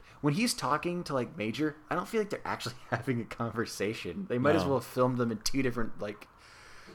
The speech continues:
Speaker 1: places. Like, it doesn't feel like they're interacting as much as it's, like, he's just reciting his lines, she's saying her lines. They're not interacting. It's,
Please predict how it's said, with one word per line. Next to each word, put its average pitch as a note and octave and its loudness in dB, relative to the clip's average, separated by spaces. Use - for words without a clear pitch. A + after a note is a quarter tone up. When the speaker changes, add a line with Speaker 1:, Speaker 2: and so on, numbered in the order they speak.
Speaker 1:
places. A#2 0
Like, F2 -4
it A2 -10
doesn't C3 -2
feel B2+ 0
like A2+ 2
they're G#2 0
interacting G2 -4
as F2+ -8
much F#2 -6
as F#2+ -8
it's, F#2+ -10
like, F2 -6
he's B2 -6
just A#2+ -6
reciting G2+ -2
his G#2 -6
lines, F#2+ -6
she's G#2 -4
saying G2 -2
her G2+ -4
lines. F#2+ -8
They're A#2 -4
not A#2+ 0
interacting. G#2 -4
It's, - -12